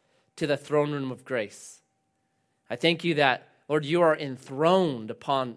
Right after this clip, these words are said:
the praises and the prayers of your people. So we want you here. I pray as we look at this very important text that, Lord, you would do the unseen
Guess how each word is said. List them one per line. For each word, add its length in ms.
the 100
praises 640
and 100
the 60
prayers 460
of 100
your 120
people. 440
So 100
we 140
want 320
you 120
here. 360
I 80
pray 200
as 120
we 80
look 280
at 180
this 360
very 380
important 580
text 640
that, 300
Lord, 240
you 160
would 180
do 220
the 280
unseen 920